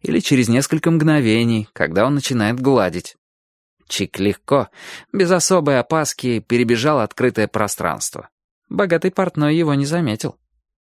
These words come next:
Оник из-под моста следил за Чиком с испуганными глазами. Он очень боялся, что отец его увидит и вернет домой.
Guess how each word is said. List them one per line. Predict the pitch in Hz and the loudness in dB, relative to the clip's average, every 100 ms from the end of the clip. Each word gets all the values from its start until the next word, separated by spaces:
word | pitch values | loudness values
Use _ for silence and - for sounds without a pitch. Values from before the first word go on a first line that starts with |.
| _ _ | _ _
Оник | 82 92 131 165 123 | 0 2 2 0 -2
из-под | - 113 | 0 0
моста | 107 98 - 117 | 0 -2 -2 -2
следил | - 147 131 | 0 0 0
за | 131 147 | 0 -2
Чиком | - 120 143 147 | -4 -6 -4 -6
с | - - | -4 -6
испуганными | 143 - 131 139 139 139 | -4 0 0 2 2 2
глазами. | 147 131 120 123 104 _ _ - - - - _ | 2 2 0 0 -4 _ _ -20 -18 -18 -20 _
Он | - 123 | -2 2
очень | 131 113 98 | 2 0 0
боялся, | 101 104 123 135 92 | 2 4 2 2 -2
что | - 101 | -4 -2
отец | 98 113 - | -2 -2 0
его | 107 110 | 0 2
увидит | 107 131 107 - | 2 2 0 0
и | 101 | 0
вернет | 101 110 110 92 | 2 2 -2 0
домой. | 107 110 90 87 | -2 0 -4 -8